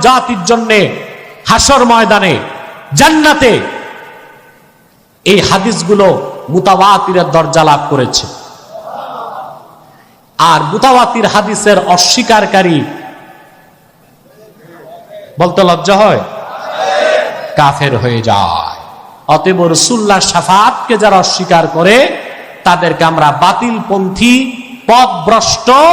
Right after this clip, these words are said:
এবং গুমরাহ মনে করে থাকি। আছে বাংলাদেশে এইরকম দল? আছে? আপনারা জানেন তাদের গোমর এখন ফাঁস হচ্ছে।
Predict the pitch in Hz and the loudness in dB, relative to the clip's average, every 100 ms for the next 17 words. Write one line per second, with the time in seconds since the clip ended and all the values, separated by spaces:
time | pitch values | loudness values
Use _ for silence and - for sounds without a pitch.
0 | - - - - 190 180 165 139 190 202 | 2 -4 -8 -2 0 2 0 2 2 2
1 | 185 160 143 143 135 127 117 117 - 101 | 2 2 0 -2 -2 0 0 0 -2 -6
2 | - - - - - - - - - - | -6 -10 -6 0 2 2 4 4 4 4
3 | - - - - - - - 156 196 233 | 2 2 -2 -6 -10 -14 -6 -2 0 0
4 | 233 233 247 220 226 247 247 247 254 240 | 0 2 0 0 0 2 2 2 2 2
5 | 262 208 - - - - - - - - | 4 2 0 -6 -12 -10 -6 -2 0 0
6 | - - - - 196 - 262 262 254 226 | 0 -2 -8 -6 -4 2 4 4 2 0
7 | 147 - - - - - - - - - | -4 -8 -10 -6 -2 0 0 0 -6 -14
8 | - - - - 160 - 220 202 208 220 | -20 -20 -20 -4 -4 0 0 0 2 2
9 | 220 180 - - - - - 214 214 196 | 0 -2 -10 -16 -18 -20 -2 0 2 2
10 | 208 214 214 208 214 - 202 196 196 196 | 2 4 2 2 0 0 0 0 -2 -2
11 | - | -2